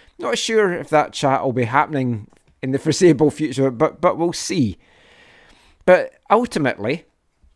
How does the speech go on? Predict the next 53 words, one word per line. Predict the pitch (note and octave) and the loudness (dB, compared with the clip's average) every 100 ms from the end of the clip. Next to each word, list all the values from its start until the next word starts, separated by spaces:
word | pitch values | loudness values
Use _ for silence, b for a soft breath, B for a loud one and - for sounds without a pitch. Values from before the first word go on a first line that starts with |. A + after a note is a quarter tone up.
| _ _ _ _ | _ _ _ _
what | E3 G3 | -2 0
Ivani | E3 D#3+ E3 | 0 0 0
has | E3 C#3 | -2 -2
been | D3 C3+ | -4 -4
tasked | C#3+ A#2 A#2 - | -4 -4 -6 -6
with | C#3 D3+ | -8 -6
and | A#2+ | -6
what | A#2 | -6
Axel | B2+ D3+ - C#3+ | -4 -6 -6 -8
said | - B2+ B2 A#2+ | -4 -2 -2 -4
on | B2 | -10
Friday | A2+ B2 A2+ A2+ A2+ | -10 -6 -4 -2 -2
is | A2+ A2 - | -2 -6 -14
playoffs | - E3+ F#3+ F#3 - | -6 -4 -2 -6 -8
are | C3 | -10
still | - A2+ | -6 -6
the | F#2+ - | -6 -4
aim. | C#3+ D#3 D#3 - _ _ _ _ _ | -2 -2 -6 -10 _ _ _ _ _
That | A#2 G#2+ D#3+ D#3 - | -20 -2 0 0 -4
is | D#3 - | -8 -6
where | C3+ C#3 C#3 C3 | -2 0 0 0
the, | A#2+ A#2+ | 0 -2
the | A2+ A#2 | -2 -10
club | - B2+ A#2 | -8 -8 -6
had | A#2+ | -10
set | - - A#2+ | -10 -8 -8
their | - | -8
stall | - - B2 A#2 | -12 -6 -4 -4
out | |
at | A2+ | -6
the | G2 | -8
start | - G#2 | -8 -8
of | |
the | G2 | -8
season. | - C#3+ C3+ B2 | -8 -6 -4 -6
They | G#2 | -2
want | C3 D#3 | -2 -2
to | C#3+ | -6
make | C3 G#2+ | -8 -8
the | |
playoffs. | - C#3 C#3 C#3 C#3 C3+ - - | -10 -6 -2 0 -2 -4 -12 -20
If | - | -14
they | A#2 | -4
get | C#3 D#3+ C#3 | -2 -2 -2
there, | C#3+ C#3+ C#3+ - b b _ | -2 0 -2 -4 b b _
then | C3 C3 | -2 -2
they'll | C3 C3 | 0 -2
renew | B2 A#2 A#2 B2 B2+ B2 | -2 -4 -4 -2 -2 -4
what | - A#2+ | -6 -8
the, | A#2 A#2 A2+ A#2 - | -4 -4 -4 -6 -12
what | F#2+ | -12
the | A#2 | -8
new | A2+ A#2+ | -4 -4